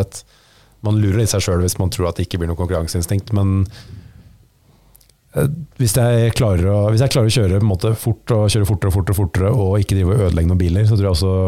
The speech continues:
sjansen for å få holde på med det her lenger er større enn, eh, hvis jeg, eh, er litt idiot og finner på noe dumt.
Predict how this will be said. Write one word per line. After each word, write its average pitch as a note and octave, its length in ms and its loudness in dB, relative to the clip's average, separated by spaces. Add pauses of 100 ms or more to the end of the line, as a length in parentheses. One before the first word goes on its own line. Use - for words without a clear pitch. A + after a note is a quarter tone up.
(120)
sjansen E2 340 0
for F2 120 2
å D#2+ 40 -4
få F#2 140 0 (160)
holde F2 180 -2
på D#2+ 80 0
med D#2+ 80 0
det E2 100 2
her E2+ 120 0
lenger D#2+ 240 0
er F2 80 -2
større E2+ 340 0
enn, F2 280 0
eh, E2+ 520 0
hvis F2 180 0
jeg, E2+ 460 0
eh, E2 400 0 (840)
er E2+ 160 0
litt E2 160 0
idiot D#2 400 0
og D#2+ 340 0 (400)
finner F#2 180 0
på E2+ 80 2
noe E2 120 2
dumt. - 200 -2